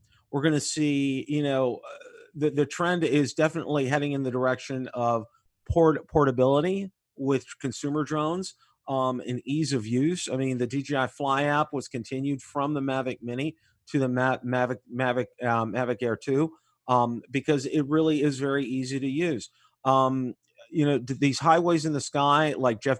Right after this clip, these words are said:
Bezos is talking about for Amazon, um, you know, one of the things I can say is, you know, Amazon had talked,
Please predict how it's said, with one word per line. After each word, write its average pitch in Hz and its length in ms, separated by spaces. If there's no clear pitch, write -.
Bezos 139 420
is 151 140
talking 151 360
about 147 360
for 113 160
Amazon, 151 500
um, 139 260
you 156 120
know, 147 180
one 226 220
of 285 60
the 247 80
things 160 400
I 147 100
can 147 160
say 151 280
is, 139 180
you 151 100
know, 143 180
Amazon 220 400
had 135 120
talked, 147 380